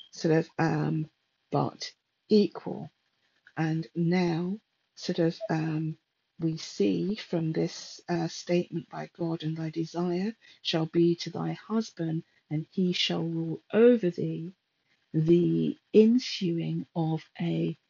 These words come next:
power struggle, um, between, um, men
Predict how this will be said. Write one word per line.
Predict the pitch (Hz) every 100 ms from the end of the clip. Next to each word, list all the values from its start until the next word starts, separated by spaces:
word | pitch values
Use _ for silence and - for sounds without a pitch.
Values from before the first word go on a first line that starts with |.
| _ _ _
power | - - 214 196 170
struggle, | 165 - - 156 156 156 156 160 _ _ _ _ -
um, | 165 160 160 160 -
between, | 165 - - 175 165 160 160 - _ _ -
um, | 156 156 156 156 - -
men | 170 165 160 156 160